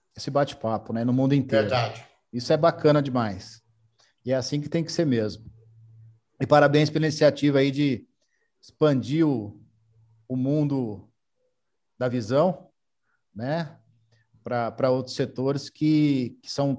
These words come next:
Speaker 1: tão importantes quanto o do, do sucroalcooleiro.
Speaker 2: E o que é importante também, Atos, que nós vamos fazer um webinar, né? Então, e, eu vou tá, nós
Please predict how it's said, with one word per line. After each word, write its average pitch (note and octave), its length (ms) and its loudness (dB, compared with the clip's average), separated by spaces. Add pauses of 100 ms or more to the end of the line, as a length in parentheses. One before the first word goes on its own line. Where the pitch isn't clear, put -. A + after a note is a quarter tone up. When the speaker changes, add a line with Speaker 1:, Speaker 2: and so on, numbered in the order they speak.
(120)
Speaker 1:
tão D3+ 160 4
importantes C#3+ 640 0
quanto D3+ 460 -4
o D#3 40 -6
do, D3 440 -2
do A2 100 -18
sucroalcooleiro. A2+ 760 0 (1000)
Speaker 2:
E C#3 80 -10
o B2 60 -14
que F#3+ 100 0
é G3 100 4
importante F3 500 -2
também, D#3+ 280 2
Atos, C3+ 340 0 (560)
que C3 920 -6
nós C3 220 0
vamos D3+ 200 -8
fazer D#3 220 -2
um E3+ 100 -12
webinar, C#3+ 720 -2
né? B2+ 240 -8
Então, C#3 380 -10 (380)
e, C3 80 -10 (380)
eu C3+ 160 -2
vou D3 180 -6
tá, D3 280 -2
nós E3 100 -12